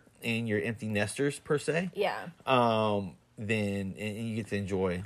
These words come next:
Speaker 1: life a little bit differently. It's probably the best way
Speaker 2: Yeah,
Speaker 1: to say
Speaker 2: and,
Speaker 1: it.
Speaker 2: and I actually was talking to someone, um, was it last week, about
Speaker 1: Mm-hmm.
Speaker 2: it in, in a different way. I love the relationship that we have with our kids as
Speaker 1: Yeah.
Speaker 2: adults.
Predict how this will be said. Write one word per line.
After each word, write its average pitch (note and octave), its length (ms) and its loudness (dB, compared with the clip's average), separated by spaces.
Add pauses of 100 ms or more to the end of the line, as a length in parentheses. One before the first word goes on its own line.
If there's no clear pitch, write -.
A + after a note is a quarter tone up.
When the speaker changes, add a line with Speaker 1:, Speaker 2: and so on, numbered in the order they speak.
Speaker 1:
life F#2 320 -2
a - 40 -12
little A#2 140 2
bit A#2 120 0
differently. F2 520 -2
It's - 100 -20
probably F#2+ 240 0
the F#2 80 -4
best F#2+ 140 -4
way C#4 60 6
Speaker 2:
Yeah, C#4 140 10
Speaker 1:
to A3+ 40 6
say - 80 2
Speaker 2:
and, A#3+ 120 2
Speaker 1:
it. G3+ 80 -2
Speaker 2:
and A3+ 120 4
I A#3 60 10
actually B3+ 280 6
was A3 140 2
talking A#3 260 6
to A#3+ 80 4
someone, G#3 680 0
um, F3+ 520 0 (500)
was F#3 120 -8
it F#3 100 0
last F3+ 300 4
week, F3+ 240 2
about E3+ 300 6
Speaker 1:
Mm-hmm. D#3+ 200 2
Speaker 2:
it - 180 -18 (240)
in, G3 140 0
in F#3+ 160 -2
a F#3 60 4
different F#3 320 -4
way. E3 380 4 (500)
I G3+ 240 10
love F#3+ 380 8
the E3+ 100 2
relationship F3 920 -2
that E3+ 180 2
we F3 140 -2
have D#3+ 500 2
with F3 180 4
our E3 180 6
kids E3 400 -2
as F3 220 4
Speaker 1:
Yeah. E3+ 60 2
Speaker 2:
adults. F3 720 4